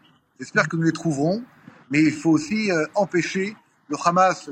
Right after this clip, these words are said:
d'exister, de continuer à être une menace militaire, et pour nous, également une menace pour les Gazaouis qui commencent, je l'ai dit, je crois, il, il, il y a quelques jours, qui commencent à parler et à se plaindre ouvertement de cette menace contre eux-mêmes.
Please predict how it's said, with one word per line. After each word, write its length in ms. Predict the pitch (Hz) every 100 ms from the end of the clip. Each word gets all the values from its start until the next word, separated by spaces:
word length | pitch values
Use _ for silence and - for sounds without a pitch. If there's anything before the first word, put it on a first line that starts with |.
| -
d'exister, 640 | 175 139 175 - 185 208
de 100 | 175
continuer 400 | 143 190 - 190
à 60 | 190
être 160 | 180 170
une 120 | 151
menace 400 | 165 175 - - - - 147
militaire, 600 | 180 165 - 190 226 208 _ - - 240
et 100 | 240
pour 240 | 196 175
nous, 220 | 190 262 - - -
également 360 | 175 185 196 208
une 100 | 170
menace 320 | 196 220 -
pour 240 | - 240 202
les 140 | 180
Gazaouis 500 | 151 190 165 160 196 233
qui 80 | 160
commencent, 460 | 190 202 240 - - - _ _ -
je 60 |
l'ai 40 | 151
dit, 140 | 185
je 80 | -
crois, 180 | - 165
il, 180 | 151 -
il, 140 | 156 147 - -
il 60 |
y 20 | 147
a 40 |
quelques 280 | 147 139 147
jours, 300 | - 110 - - - _
qui 100 | 160
commencent 600 | - 214 220 240 226 - _ _ _
à 100 | 156
parler 540 | - 190 170 180 220 -
et 80 | 160
à 80 | 147
se 160 | 175
plaindre 560 | 156 190 220 233 139 107 _ _ _ -
ouvertement 720 | 214 185 185 - 165 180 214 - _ _ _
de 80 | 139
cette 220 | 135 165 165
menace 340 | 180 202 196
contre 320 | - 175 -
eux-mêmes. 240 | 165 139